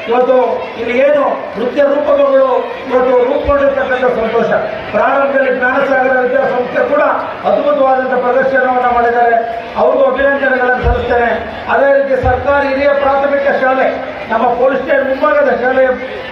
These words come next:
ಪುಟಾಣಿ ಮಕ್ಕಳು ಇವತ್ತು ತುಂಬಾ ಚೆನ್ನಾಗಿ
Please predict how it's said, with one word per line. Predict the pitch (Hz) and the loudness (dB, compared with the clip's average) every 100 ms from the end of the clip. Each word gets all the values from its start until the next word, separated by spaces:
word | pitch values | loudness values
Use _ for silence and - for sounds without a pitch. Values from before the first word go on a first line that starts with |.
| - | -4
ಪುಟಾಣಿ | 247 240 294 | 0 2 2
ಮಕ್ಕಳು | 269 277 - 302 - - - - | 2 0 0 2 0 -2 -8 -4
ಇವತ್ತು | 240 247 262 233 - | 0 2 2 2 0
ತುಂಬಾ | - 277 | -2 0
ಚೆನ್ನಾಗಿ | 254 262 269 311 302 | 0 0 0 2 0